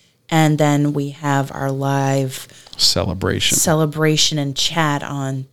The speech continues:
Speaker 1: Thursday.
Speaker 2: Right.
Speaker 1: So I don't know if the, I don't know if we're gonna do that, but we're, this is, these are things we're kicking around for
Speaker 2: Oh, I
Speaker 1: the
Speaker 2: thought that we'd settled on that.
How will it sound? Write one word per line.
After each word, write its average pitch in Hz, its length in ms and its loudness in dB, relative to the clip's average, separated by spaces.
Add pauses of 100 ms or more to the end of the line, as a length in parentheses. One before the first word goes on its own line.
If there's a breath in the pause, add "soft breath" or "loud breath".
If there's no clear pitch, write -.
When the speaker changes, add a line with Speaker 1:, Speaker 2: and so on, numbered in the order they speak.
Speaker 1:
Thursday. 135 960 -2
Speaker 2:
Right. 113 160 -4
Speaker 1:
So 131 600 2
I 135 160 0
don't 143 200 2
know 135 300 2
if - 180 -12
the, 120 180 -6
I 190 60 2
don't 233 100 2
know 233 120 4
if - 120 -4
we're 165 60 0
gonna 147 160 4
do 139 180 2
that, 127 340 0 (360 loud breath)
but 131 160 2
we're, 143 140 0
this 151 200 0
is, 147 180 0
these 175 240 -2
are 185 40 6
things 180 320 0
we're 160 100 2
kicking 156 380 -2
around 139 380 0
for 123 100 2
Speaker 2:
Oh, 110 60 4
I 110 80 6
Speaker 1:
the 123 80 2
Speaker 2:
thought 120 180 2
that - 80 -2
we'd 104 180 2
settled 95 320 2
on 87 140 0
that. 87 160 -2